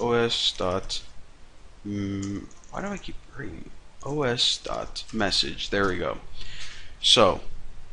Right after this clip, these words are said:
in order to update the interface, what we do is we create something called a handler. Now remember, I said the rule is whenever you want to update your interface, you can't do it within a thread.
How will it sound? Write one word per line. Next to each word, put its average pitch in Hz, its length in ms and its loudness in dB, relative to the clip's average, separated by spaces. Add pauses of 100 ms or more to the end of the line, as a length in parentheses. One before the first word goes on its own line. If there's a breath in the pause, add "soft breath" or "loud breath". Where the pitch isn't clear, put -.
(400)
in 123 120 4
order 160 240 4
to 175 140 2
update 123 360 6
the - 80 2
interface, 123 500 4
what 120 220 4
we 202 100 2
do 135 200 4
is 131 160 2
we 120 80 2
create 123 320 4
something 123 400 4
called 117 400 6
a - 60 -2
handler. 101 720 2 (520 loud breath)
Now 131 160 8
remember, 123 500 6 (320)
I - 80 2
said 123 260 8
the 110 80 2
rule 135 320 4
is 101 460 4 (240)
whenever 131 400 4
you 180 120 2
want 165 180 8
to 120 60 6
update 135 360 4
your 120 160 4
interface, 139 560 4 (140)
you 123 140 -4
can't 135 440 2
do 165 220 6
it 98 180 4 (560)
within 123 380 6
a 113 40 0
thread. 104 380 6